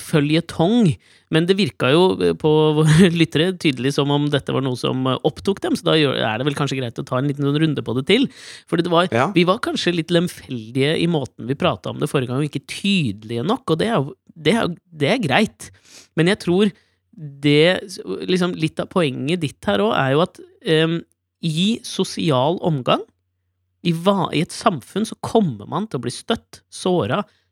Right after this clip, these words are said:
Speaker 1: provosert
Speaker 2: Ja.
Speaker 1: og andre ting.
Speaker 2: Ja.
Speaker 1: Og det er det ikke noe galt i. Altså, i utgangspunktet så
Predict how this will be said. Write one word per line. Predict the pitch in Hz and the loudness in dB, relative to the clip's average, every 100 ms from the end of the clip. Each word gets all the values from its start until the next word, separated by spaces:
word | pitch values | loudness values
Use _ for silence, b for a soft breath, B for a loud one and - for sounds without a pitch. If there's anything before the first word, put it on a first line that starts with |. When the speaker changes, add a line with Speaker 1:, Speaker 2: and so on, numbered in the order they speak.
| _ | _
Speaker 1:
provosert | 156 147 160 - - - - - - | 0 2 0 -2 -4 -4 -10 -16 -8
Speaker 2:
Ja. | - 139 214 | -2 0 2
Speaker 1:
og | 160 190 185 | 2 2 2
andre | 156 101 107 | 0 -2 -2
ting. | 135 123 | -2 -2
Speaker 2:
Ja. | 98 87 b b - | -4 -6 b b -4
Speaker 1:
Og | 175 165 147 | -4 -4 -2
det | 156 202 339 - _ | 2 2 0 -8 _
er | 113 101 | -6 -4
det | 139 | -4
ikke | 170 | -4
noe | 233 | -4
galt | 196 135 139 - 277 | 0 2 0 -2 0
i. | 190 - _ _ _ _ _ _ - | 0 -4 _ _ _ _ _ _ -2
Altså, | 156 190 | 2 2
i | - - 233 | 2 0 0
utgangspunktet | - - 123 175 | 0 -2 -4 -4
så | 165 | -6